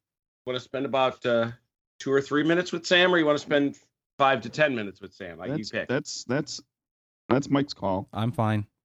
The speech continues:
Speaker 3: Go for it. Do it. Do whatever. We have a
Speaker 1: Are
Speaker 3: Kevin question too. So.
Speaker 1: Oh, okay.
Speaker 2: So it's gonna be a long episode. Okay, everybody,
Speaker 1: I've
Speaker 2: buckle
Speaker 1: got
Speaker 2: in.
Speaker 1: I've got, I've got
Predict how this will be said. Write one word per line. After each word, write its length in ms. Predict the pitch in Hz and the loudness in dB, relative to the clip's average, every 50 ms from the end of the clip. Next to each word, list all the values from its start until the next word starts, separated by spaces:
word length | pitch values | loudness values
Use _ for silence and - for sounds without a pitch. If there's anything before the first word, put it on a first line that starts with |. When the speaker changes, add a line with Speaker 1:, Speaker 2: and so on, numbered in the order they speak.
| _ _ _ _ _ _ _ - | _ _ _ _ _ _ _ -2
Speaker 3:
Go 100 | 110 107 | -2 -2
for 240 | - - 117 104 101 | 0 2 2 2 2
it. 100 | - - | 0 -2
Do 160 | 107 104 107 | -2 0 0
it. 100 | 101 98 - _ _ _ _ | -2 -2 -6 _ _ _ _
Do 80 | - 104 | -4 -2
whatever. 280 | 98 95 101 101 95 95 | 0 0 0 -2 -2 0
We 100 | 113 123 | 0 2
have 140 | 110 101 | 2 0
a 60 | 104 110 | 0 -2
Speaker 1:
Are 40 | |
Speaker 3:
Kevin 220 | 110 107 104 107 98 | -2 -2 -2 -4 -4
question 400 | - 101 101 95 - - 92 87 | -4 -6 -6 -6 -8 -10 -12 -12
too. 220 | - 110 104 90 87 | -10 -8 -8 -8 -8
So. 240 | - 104 95 92 - _ _ _ _ _ _ _ _ _ _ _ _ - | -8 -8 -10 -10 -12 _ _ _ _ _ _ _ _ _ _ _ _ -2
Speaker 1:
Oh, 140 | 113 113 113 | 2 2 2
okay. 220 | 127 - 113 107 - _ _ _ _ _ _ _ _ - | 2 2 -2 -8 -8 _ _ _ _ _ _ _ _ 0
Speaker 2:
So 160 | - 247 240 | 4 6 6
it's 120 | 226 - | 6 6
gonna 120 | - 226 214 | 6 4 6
be 60 | 208 | 6
a 40 | 208 | 8
long 220 | 202 196 185 185 170 | 8 8 6 6 6
episode. 400 | 147 139 147 - - 113 - 220 | 4 2 0 -2 -2 0 2 2
Okay, 260 | 262 285 - 214 165 | 2 2 2 4 4
everybody, 280 | 147 131 139 151 170 185 | 4 4 6 4 4 4
Speaker 1:
I've 80 | 170 160 | 4 6
Speaker 2:
buckle 160 | 135 311 311 | 6 6 6
Speaker 1:
got 300 | - 143 139 226 220 190 | 6 6 4 4 4 2
Speaker 2:
in. 200 | 143 117 101 95 _ - - 127 - _ _ - - 151 - _ _ - - | 2 0 -4 -14 _ -14 -14 -14 -14 _ _ -12 -12 -12 -12 _ _ -8 -4
Speaker 1:
I've 240 | 135 - 131 131 - | 0 0 2 2 4
got, 280 | 143 135 131 175 - | 4 4 4 6 8
I've 140 | - - - | 6 8 8
got 140 | 226 - | 6 2